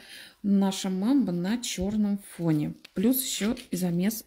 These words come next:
вот с такими блесточками. Еще раз повторюсь, что блестки — это у нас вот такая сахарная пудра. Э, на сайте она есть. Спрашивайте ваших представителей, менеджеров, вам обязательно ее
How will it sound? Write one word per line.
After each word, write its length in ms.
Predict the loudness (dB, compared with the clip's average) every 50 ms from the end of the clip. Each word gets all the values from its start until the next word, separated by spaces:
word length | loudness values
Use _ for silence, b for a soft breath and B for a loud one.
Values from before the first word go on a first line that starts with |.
| _ _
вот 180 | -8 -8 -6 -8
с 60 | -10
такими 380 | -10 -12 -10 -6 -4 -2 -2 -2
блесточками. 760 | -2 0 2 2 2 0 -2 -8 -12 -12 -12 -10 -8 -8 -8
Еще 180 | -4 -2 -2 -2
раз 80 | -4
повторюсь, 420 | -4 -10 -8 -6 -2 -2 -2 -2 -2
что 140 | -4 -6 -6
блестки — 420 | -2 0 0 0 0 -2 -6 -8
это 120 | -4 -2
у 40 | -2
нас 160 | -2 -2 -2
вот 80 | -4 -4
такая 240 | -4 -4 -2 -2 -4
сахарная 560 | -2 -2 -2 -2 -2 -4 -4 -2 0 0 0
пудра. 440 | -2 -4 -6 -4 -2 0 0 0 0 -2 -8 B B B B B B B B B B B B B B B 0
Э, 40 | 2
на 580 | 4 4 4 4 4 2 2 0 0 0 0 0
сайте 380 | 0 0 0 0 0 0 0
она 120 | 0 0 0
есть. 480 | 0 0 2 2 2 0 -2 -8 -12 -14 -14 -16 _ -18
Спрашивайте 640 | -18 -10 -6 -4 -4 -2 -4 -4 -6 -6 -4 -2
ваших 260 | 0 0 0 -2 -6 _
представителей, 680 | -14 -14 -12 -10 -6 -2 0 2 2 2 0 0 0 2
менеджеров, 460 | 2 4 4 4 4 2 0 -4 -6 -8 -4 -2
вам 120 | 0 0
обязательно 540 | 0 0 0 -2 -2 -2 -2 -2 -2 0 0
ее 460 | 0 0 -2 0 0 0 0 0 0